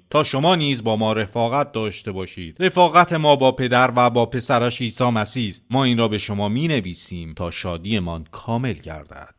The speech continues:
داره میگه اگه باور ندارین عیسی جسماً اینجا بوده، پس به مسیح کلام خدا باور ندارین. اگه به مسیح کلام باور ندارین، پس هنوز در مشارکت با او نیستین. پس با ما هم مشارکت ندارین، یعنی ایماندار نیستین.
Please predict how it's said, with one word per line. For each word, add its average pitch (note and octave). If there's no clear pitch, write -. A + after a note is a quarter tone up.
داره D3
میگه F3
اگه D#3+
باور C#3
ندارین A2+
عیسی A2
جسماً A2
اینجا G#2
بوده، F#2+
پس G#2+
به A#2
مسیح D3+
کلام A2
خدا G2+
باور G#2+
ندارین. F#2+
اگه A#2
به C3+
مسیح C3+
کلام A#2+
باور G#2
ندارین، G2+
پس A2
هنوز A2
در G#2
مشارکت F#2+
با F2+
او F#2+
نیستین. F2
پس C#3
با C#3+
ما F3+
هم F3
مشارکت C3+
ندارین، A2
یعنی G#2+
ایماندار B2
نیستین. F#2